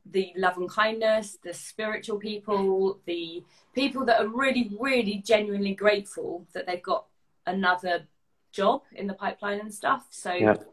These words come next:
Speaker 1: yeah, it's just humble people. I think it's humble people and grateful people that don't think they,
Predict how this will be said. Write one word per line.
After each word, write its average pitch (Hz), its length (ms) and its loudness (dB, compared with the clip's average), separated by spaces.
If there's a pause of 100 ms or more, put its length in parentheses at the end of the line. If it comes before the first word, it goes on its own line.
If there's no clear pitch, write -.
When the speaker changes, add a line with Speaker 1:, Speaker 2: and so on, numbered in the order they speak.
(340)
Speaker 1:
yeah, 262 260 6
it's 254 140 -8
just 311 160 -8
humble 277 320 -4
people. 165 460 -10 (260)
I 175 80 -8
think - 460 -8
it's 202 200 -6
humble 208 300 2
people 202 320 -2
and 185 100 -4
grateful 196 380 -2
people 170 420 -6
that 180 280 0
don't 196 320 2
think - 400 -6
they, 170 380 2